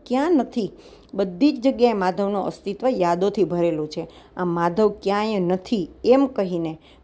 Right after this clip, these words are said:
માધવ સર્વત્ર વ્યાપેલા છે એવો ભાવ અહીં સ્ફુટ થાય છે. કાવ્ય વાંચતા જ, વાંચતા જ, કાવ્ય પઠન કરતા જ આપણે પણ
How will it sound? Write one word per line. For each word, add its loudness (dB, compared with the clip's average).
માધવ 0
સર્વત્ર 2
વ્યાપેલા 2
છે -4
એવો 2
ભાવ 0
અહીં -4
સ્ફુટ -2
થાય -6
છે. -8
કાવ્ય 4
વાંચતા 4
જ, -2
વાંચતા 0
જ, -8
કાવ્ય 2
પઠન -4
કરતા 0
જ -2
આપણે 4
પણ -2